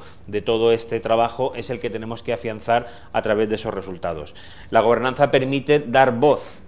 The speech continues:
a las distintas personas, a los distintos actores, a los distintos niveles, y no solamente coordinar acciones de esa manera incremental que habla Carlos Matai, sino también de esa manera de transformacional.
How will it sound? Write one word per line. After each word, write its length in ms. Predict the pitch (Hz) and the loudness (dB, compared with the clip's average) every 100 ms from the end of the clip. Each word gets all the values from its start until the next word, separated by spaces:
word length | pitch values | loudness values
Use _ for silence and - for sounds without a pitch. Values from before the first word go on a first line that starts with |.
| - - | -20 -10
a 100 | 113 | -4
las 180 | 110 110 | -2 -2
distintas 600 | 110 107 127 123 120 117 | -4 -8 -6 -4 -2 -2
personas, 500 | - 117 - 120 120 | -2 -4 -4 -6 -4
a 60 | 120 | -4
los 100 | 107 | -6
distintos 400 | 104 117 113 110 | -8 -10 -8 -8
actores, 440 | 110 - 117 113 | -8 -4 -4 -4
a 60 | 117 | -6
los 140 | 107 | -6
distintos 400 | 104 101 123 113 | -8 -10 -8 -8
niveles, 480 | 113 107 117 120 - - - - - - | -8 -6 -6 -6 -8 -16 -20 -20 -16 -8
y 120 | 135 | -6
no 160 | 139 | -4
solamente 560 | 165 180 160 151 135 120 | -4 -4 -4 -4 -6 -2
coordinar 440 | 120 120 107 123 | 2 2 0 -2
acciones 580 | 123 123 123 131 175 - | -2 -2 -4 -4 -8 -12
de 100 | - | -12
esa 120 | 98 107 | -8 -6
manera 240 | 104 104 | -6 -8
incremental 560 | 101 107 101 98 110 101 - - - | -6 -8 -8 -4 -4 -4 -12 -20 -6
que 100 | 110 | -2
habla 460 | 104 107 101 104 104 | 0 2 2 2 0
Carlos 280 | 107 98 | -4 -4
Matai, 360 | 107 104 113 127 | -8 -2 -2 -2
sino 240 | - 117 | -6 -10
también 340 | 110 110 120 127 - - | -8 -6 -8 -10 -16 -8
de 80 | 117 | -4
esa 160 | 120 | -2
manera 300 | 113 110 107 | -4 -4 -4
de 100 | 113 | -4
transformacional. 840 | 110 104 - 104 95 87 92 85 | -4 -6 -6 -8 -8 -12 -12 -12